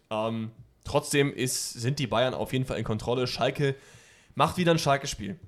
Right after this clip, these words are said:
weil sie kämpfen, sie sind gut dabei, aber der Gegner ist einfach ein bisschen zu stark, bisschen zu individuell klassiert. Ähm, wenig, wenig, äh, Chance dafür, Schalke irgendwas zu holen. Das eins null. Unser Golden Boy.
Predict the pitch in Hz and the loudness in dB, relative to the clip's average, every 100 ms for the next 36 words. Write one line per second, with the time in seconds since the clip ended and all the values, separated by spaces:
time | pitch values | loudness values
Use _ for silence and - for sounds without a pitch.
0 | - - - 120 160 165 123 104 151 165 | -20 -10 0 2 2 -2 -8 0 0 0
1 | 160 156 123 113 110 147 127 113 120 123 | -2 -2 -2 -4 -4 -2 0 2 2 2
2 | 113 110 113 127 123 120 - 110 123 - | -2 -2 -2 -2 -4 -4 -6 -4 -4 -6
3 | 110 104 117 117 110 - 98 101 - 117 | -6 -6 -6 -6 -8 -6 -6 -6 -8 -8
4 | 117 - 120 120 117 110 113 120 117 117 | -8 -8 -6 -4 -4 0 0 0 -2 -6
5 | - 123 117 - - - - 107 107 107 | -4 -6 -6 -14 -20 -20 -4 0 2 0
6 | 98 104 123 139 127 - 117 113 113 - | -6 -2 0 2 0 -2 -4 -4 -4 -6
7 | - 104 104 104 - - 110 107 101 - | -8 -6 -4 -4 -6 -6 -6 -4 -6 -6
8 | 104 101 - 98 92 101 98 - 104 127 | -6 -6 -6 -6 -4 -4 -6 -8 -4 -2
9 | 131 - - - - _ - 117 113 127 | -2 -6 -18 -20 -20 _ -4 -2 0 0
10 | 131 117 92 - _ _ _ - 139 131 | 2 0 -2 -8 _ _ _ -2 0 2
11 | 127 117 120 117 101 95 | 2 4 4 4 -2 -6